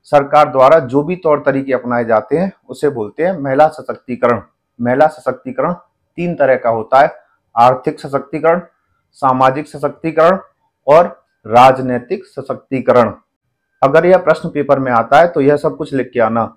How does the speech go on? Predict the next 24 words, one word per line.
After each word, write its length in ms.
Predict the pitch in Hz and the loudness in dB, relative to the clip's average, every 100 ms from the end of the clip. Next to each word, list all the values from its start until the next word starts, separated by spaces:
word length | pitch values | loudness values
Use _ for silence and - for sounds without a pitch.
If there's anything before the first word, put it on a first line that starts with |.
| _ _ _ _ _ _ _ - | _ _ _ _ _ _ _ 4
कम 240 | 165 196 | 4 4
उम्र 540 | 208 - - 147 151 151 156 | -2 -6 -6 -2 -2 -2 -4
में 240 | 156 185 | -2 -2
शादी 420 | 185 147 131 131 160 | 0 2 2 2 -4
करने 320 | 143 123 123 | -4 -4 -4
पर 180 | 123 165 | -4 -4
रोक 260 | 127 127 123 | -2 -6 -2
लगाई 340 | 117 117 123 | 0 0 0
है, 280 | 131 151 147 _ _ | 0 -2 -6 _ _
दहेज 360 | 101 120 131 139 | 0 2 4 2
के 160 | - 143 | -4 -4
खिलाफ 360 | 143 139 - - | 2 2 2 -4
कानून 320 | 113 120 123 | -4 -4 -4
बनाया 320 | 120 123 131 | -2 0 2
है, 140 | 135 147 - _ _ | 0 -2 -8 _ _
महिलाओं 400 | 120 131 135 135 | -4 0 2 0
को 160 | 135 160 | 0 -4
नौकरी 360 | 139 123 131 131 | -4 -4 -6 -8
में 100 | 131 | -4
आरक्षण 480 | 113 113 - 127 123 | -4 -4 -6 -8 -2
दिया 200 | 123 127 | 2 2
है, 160 | 139 - _ _ - | 0 -4 _ _ -6
महिलाओं 380 | 123 131 135 135 | -2 2 0 -2
को 200 | 139 | -4